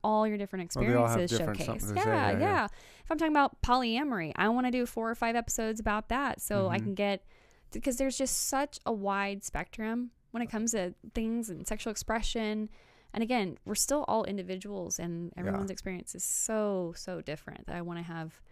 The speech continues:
Speaker 1: a lot of different voices
Speaker 2: Mm-hmm.
Speaker 1: about a singular topic.
Speaker 2: Yeah, I was gonna ask you if you have any kind of,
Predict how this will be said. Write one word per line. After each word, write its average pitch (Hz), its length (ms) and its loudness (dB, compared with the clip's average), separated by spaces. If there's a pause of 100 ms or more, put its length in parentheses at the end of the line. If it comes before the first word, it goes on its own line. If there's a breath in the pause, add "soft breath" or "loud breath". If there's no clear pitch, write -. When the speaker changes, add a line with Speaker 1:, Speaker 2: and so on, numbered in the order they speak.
(300 soft breath)
Speaker 1:
a 185 80 0
lot 170 180 0
of 151 60 -4
different - 260 -12
voices - 560 -10
Speaker 2:
Mm-hmm. 104 320 -4
Speaker 1:
about 156 280 -6 (400)
a - 60 -2
singular 160 440 -6
topic. - 320 -12 (720 soft breath)
Speaker 2:
Yeah, 131 100 6
I 127 40 6
was 123 100 2
gonna 123 140 -2
ask 110 300 0
you 113 160 2
if 107 200 -4
you 98 400 -2
have 95 340 0
any 107 180 -6
kind 101 400 -4
of, - 280 -14